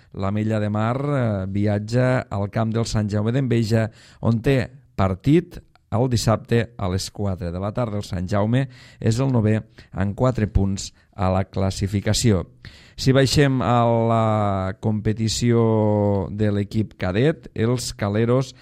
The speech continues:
van, eh, mm, perdre per un gol a dos davant de l'Alcanar. Un, eh, partit que no va sortir gens bé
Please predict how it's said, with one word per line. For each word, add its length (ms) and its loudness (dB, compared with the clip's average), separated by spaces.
van, 500 2
eh, 600 0
mm, 400 -8
perdre 480 4
per 340 0
un 480 0
gol 200 2
a 80 0
dos 340 2
davant 440 0
de 380 -2
l'Alcanar. 720 -2
Un, 380 0
eh, 240 0
partit 640 0
que 80 -2
no 100 -2
va 140 0
sortir 320 -4
gens 320 -2
bé 140 2